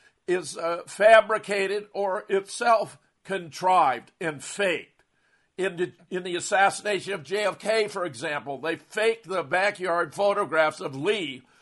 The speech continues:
holding the weapon. There were multiple. They all had his face in exactly the same position, although they were taken at different times, uh, in the sequence. He himself insisted that was his face pasted on someone else's body.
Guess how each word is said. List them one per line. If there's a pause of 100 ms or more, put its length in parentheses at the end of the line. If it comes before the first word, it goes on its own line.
(160)
holding
the
weapon.
There
were
multiple.
They
all
had
his
face
in
exactly
the
same
position,
although
they
were
taken (340)
at
different
times, (340)
uh,
in
the
sequence. (240)
He
himself
insisted
that
was
his
face
pasted
on
someone
else's
body.